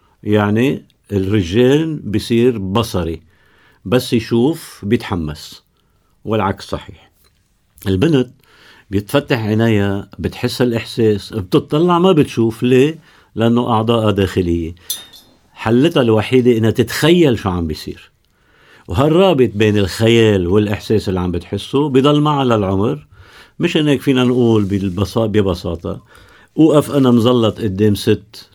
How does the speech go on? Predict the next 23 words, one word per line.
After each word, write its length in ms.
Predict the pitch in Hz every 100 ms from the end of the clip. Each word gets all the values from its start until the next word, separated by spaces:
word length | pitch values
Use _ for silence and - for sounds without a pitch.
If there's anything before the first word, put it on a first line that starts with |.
| -
ثلاث 240 | 127 120
ساعات 400 | 110 92 101 113
ما 100 | 123
بعني 300 | 98 90 90
لها 120 | 85
شي، 340 | 82 - 107 147 - _ - - -
اهمس 440 | 143 135 151 - -
لها 100 | 123
بدينتها 600 | 107 107 110 123 135 110
شو 180 | - 104
ممكن 440 | 127 135 127 107
أعمل 500 | 110 98 98 107 107
لها 80 | 98
وشغل 440 | 90 98 90 107
لها 80 | 98
خيالها، 600 | - 98 104 120 143 151
بقدر 360 | 107 113 104 98
حمسها." 540 | - 90 87 90 76 - - _ - - - - -
العكس، 680 | 110 123 190 - - - -
البنت 560 | 113 110 127 160 143 -
بدها 240 | 123 110
تحمس 420 | 110 123 120 110 107
الرجال، 560 | 98 85 95 120 170